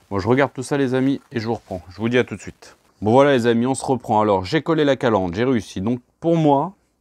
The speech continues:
pour moi, c'est, c'est clignotant et c'est, euh, c'est, c'est continuité de garde de calandre. Euh, pour moi, ça viendrait comme ça. Ça se mettrait sur, sur, euh,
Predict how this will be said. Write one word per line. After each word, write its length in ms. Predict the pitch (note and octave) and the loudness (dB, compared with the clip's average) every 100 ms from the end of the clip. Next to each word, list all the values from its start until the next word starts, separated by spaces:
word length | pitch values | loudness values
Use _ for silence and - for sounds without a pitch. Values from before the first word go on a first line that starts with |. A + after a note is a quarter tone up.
| _ _ _ _ _ _ _ _ - | _ _ _ _ _ _ _ _ 0
pour 160 | D3+ | 2
moi, 280 | C#3+ D3+ E3+ | 4 2 0
c'est, 480 | - C#3 C3 A#2 G2+ | -4 0 2 2 0
c'est 200 | - B2 | -4 -6
clignotant 600 | B2 C3+ C3+ B2+ C#3 C3+ | 0 0 0 0 -2 0
et 80 | G#2+ | -2
c'est, 260 | - G#2+ | -2 -2
euh, 320 | F#2+ F2+ E2+ G1+ G1+ - _ _ _ _ _ G2+ | 0 0 -4 -8 -16 -20 _ _ _ _ _ -20
c'est, 260 | - G2+ | -8 -6
c'est 200 | F#2 G#2+ | -4 -4
continuité 580 | A2+ A2+ A#2+ A#2+ A2 B2 | -2 -2 0 0 0 -4
de 60 | A2+ | 0
garde 420 | G#2 G2 G2+ A2 | 0 0 -2 0
de 380 | G#2 F#2+ E2+ D#2+ | 0 2 0 -2
calandre. 420 | G2 A2 D3 E3 - _ | -2 -2 -2 -6 -14 _
Euh, 120 | F2 E2+ | -8 -4
pour 240 | A2+ A2+ | 0 2
moi, 180 | B2 C#3 | 4 2
ça 160 | - | 0
viendrait 440 | G#2+ G#2+ G#2 A#2+ - _ _ | -4 -2 0 -2 -4 _ _
comme 180 | B2+ G#2+ | -8 -6
ça. 220 | - D#2 - _ _ _ _ | -8 -12 -14 _ _ _ _
Ça 160 | - F#2+ | -12 -8
se 100 | G2+ | -6
mettrait 400 | G2+ - A#2+ - _ | -6 0 0 -2 _
sur, 520 | - - B2 C3 - _ _ _ _ _ _ _ _ | -20 -10 -4 -2 -4 _ _ _ _ _ _ _ _
sur, 400 | - - C#3 A#2+ | -20 -4 2 4
euh, 500 | A#2 A2 G#2+ G2 | 4 2 2 0